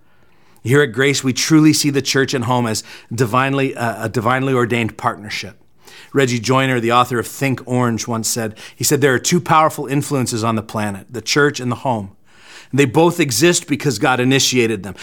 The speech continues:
They both exist because God desires to use them to demonstrate his plan of redemption and restoration. And if they work together, they can make a greater impact than if they work alone. They need each other.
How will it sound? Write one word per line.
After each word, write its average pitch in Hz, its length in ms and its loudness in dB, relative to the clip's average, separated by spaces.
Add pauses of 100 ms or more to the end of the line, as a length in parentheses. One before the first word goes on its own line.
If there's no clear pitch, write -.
(140)
They 143 100 4
both 147 260 2
exist 151 480 0
because 135 260 -4
God 147 220 -2
desires 135 480 0
to 127 120 -6
use 143 360 2
them 160 200 2
to 135 100 -6
demonstrate 143 540 -2
his 156 180 -2
plan 123 360 -2 (220)
of 120 160 -2
redemption 139 520 0
and 143 120 0
restoration. 139 760 -2 (580)
And 127 160 -10
if 180 240 2
they 190 180 4
work 170 300 4
together, 131 640 -2 (520)
they 143 100 4
can 160 180 4
make 156 160 4
a 147 60 0
greater 147 380 0
impact 131 580 0
than 135 120 -2
if 135 120 -4
they 156 100 4
work 135 460 2 (280)
alone. 147 380 0 (220)
They 147 160 4
need 185 400 6
each 151 300 -2
other. 95 320 -8